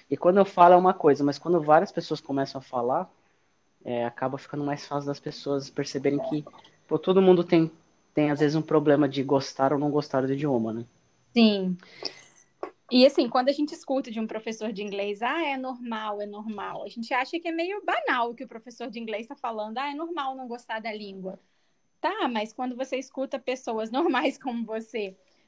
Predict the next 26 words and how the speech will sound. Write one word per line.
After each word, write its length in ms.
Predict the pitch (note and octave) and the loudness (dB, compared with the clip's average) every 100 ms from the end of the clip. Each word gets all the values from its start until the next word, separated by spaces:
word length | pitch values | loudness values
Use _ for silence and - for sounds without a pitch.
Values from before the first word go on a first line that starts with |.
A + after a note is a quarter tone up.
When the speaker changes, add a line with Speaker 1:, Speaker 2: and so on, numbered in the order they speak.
| _ | _
Speaker 2:
falando 360 | A#3 G#3+ A3 A3+ | -4 -2 -4 -8
que 80 | A#3 | -10
tiveram 540 | B3+ A3 G#3+ C4 A#3+ | -6 0 0 0 -4
essa 200 | A3+ A3+ | -8 -12
dificuldade, 840 | F#3 - - G#3+ F#3+ G3+ G3+ F3+ | -16 -16 -10 0 2 4 2 -2
de 120 | F#3 G#3+ | -12 -14
que 140 | G#3+ | -10
no 80 | G#3 | -8
início 420 | G#3+ G#3 G3+ A3 | -6 -8 -8 -8
não, 260 | G3+ G#3+ A3+ | -6 -6 -8
não 280 | A3+ G3+ | -10 -8
gostavam, 840 | G3+ C4 - G#3 A3 A3+ G#3+ G3 G3 | -6 -6 -2 2 4 4 2 -4 -14
não, 240 | G3+ G#3 | -14 -14
não 120 | G3+ G#3 | -16 -14
queriam, 640 | C4 B3 B3+ B3+ A#3 G#3+ _ _ _ _ | -12 -8 -8 -6 -8 -10 _ _ _ _
eu 120 | B3+ B3+ | -6 -6
acho 240 | C#4 C#4+ | -10 -12
que 100 | D#4+ | -12
muito 340 | C4+ D#4 - C#4 | -10 -10 -8 -6
desse 260 | C#4 C#4+ | -6 -6
meu 160 | B3+ A#3+ | -10 -8
não 220 | B3 F4 | -10 -6
gostar 640 | C#4+ C4 _ A#3 C#4+ C#4 - _ _ _ | -6 -8 _ -10 -8 -10 -12 _ _ _
vinha 320 | G#3 B3 C#4 | -12 -8 -6
da 160 | C#4 C#4+ | -6 -6
minha, 640 | C#4+ C#4 C#4+ D#4+ E4 D#4+ | -6 -6 -6 -8 -6 -8